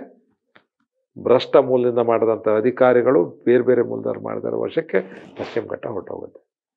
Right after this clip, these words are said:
ಸಿದ್ಧಾರ್ಥ ಅನ್ನೋ ದೊಡ್ಡ ಮನುಷ್ಯ ಸತ್ತೋಗ್ಬಿಟ್ಟ, ಎಲ್ಲರ ಭವಿಷ್ಯ ನಾಶ ಆಗ್ಬಿಡ್ತು. ಯಾಕೆಂದ್ರೆ ಯುವಕರು ಹೆಂಗೋ ಹೋಗಲ್ಲ ಒಂದು ಕೆಲಸ ಸೇರಿಸ್ತಾರೆ. ಇಂಗ್ಲೀಷ್ ಗೊತ್ತಿದ್ದವ್ರಿಗೆ ಇಂಗ್ಲೀಷ್ ಕಲಿಸಿ,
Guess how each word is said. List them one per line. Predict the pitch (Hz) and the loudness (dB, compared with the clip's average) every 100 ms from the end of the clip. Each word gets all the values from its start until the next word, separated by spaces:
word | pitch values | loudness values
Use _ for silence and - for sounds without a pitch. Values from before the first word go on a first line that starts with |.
| _ _ _ | _ _ _
ಸಿದ್ಧಾರ್ಥ | 127 113 139 131 | 2 6 6 6
ಅನ್ನೋ | 131 117 113 | 2 2 4
ದೊಡ್ಡ | 113 120 | 4 4
ಮನುಷ್ಯ | 123 104 110 | 0 0 -2
ಸತ್ತೋಗ್ಬಿಟ್ಟ, | 104 - 127 117 98 85 - _ _ _ _ _ _ _ _ _ _ - | 0 2 4 4 2 -2 -6 _ _ _ _ _ _ _ _ _ _ 2
ಎಲ್ಲರ | 113 143 156 165 175 190 185 170 | 6 8 10 12 12 10 8 6
ಭವಿಷ್ಯ | 135 160 156 165 | 6 4 4 2
ನಾಶ | 110 101 139 170 | 2 0 2 6
ಆಗ್ಬಿಡ್ತು. | 147 120 113 104 | 4 2 -2 -4
ಯಾಕೆಂದ್ರೆ | 110 64 62 60 - - - _ _ | -4 -4 -4 -4 -8 -20 -20 _ _
ಯುವಕರು | 135 147 143 | 4 6 6
ಹೆಂಗೋ | 139 196 208 | 6 8 8
ಹೋಗಲ್ಲ | 190 175 | 10 8
ಒಂದು | 165 147 | 6 4
ಕೆಲಸ | 139 127 - | 2 0 -2
ಸೇರಿಸ್ತಾರೆ. | 120 - - - - _ _ 147 | -4 -4 -12 -12 -16 _ _ 0
ಇಂಗ್ಲೀಷ್ | 165 196 135 | 6 6 6
ಗೊತ್ತಿದ್ದವ್ರಿಗೆ | 170 170 175 170 160 | 4 4 6 4 2
ಇಂಗ್ಲೀಷ್ | 165 175 175 - - _ - | 4 6 6 0 -20 _ 4
ಕಲಿಸಿ, | 202 233 - | 6 6 2